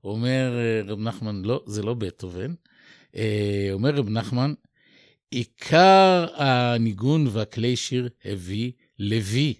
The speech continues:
אבי שבט לוי, לעולם, כמובא בזוהר,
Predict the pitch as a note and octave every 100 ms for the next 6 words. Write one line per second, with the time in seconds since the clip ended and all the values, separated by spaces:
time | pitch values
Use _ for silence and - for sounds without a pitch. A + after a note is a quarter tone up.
0 | _ _ _ _ _ - - G#2+ G2+ D3+
1 | - D3 C3 - C#3 C3+ C3+ - - -
2 | - - - G#2+ G#2 G2+ F2+ F#2+ A#2+ -
3 | _ _ _ _ _ _ _ _ _ _
4 | _ - B2+ B2+ A#2+ A2+ A2+ A2 A2 A2
5 | G#2 A2 G#2+ C3+ D3+ C#3 - D3 D#3+ F#2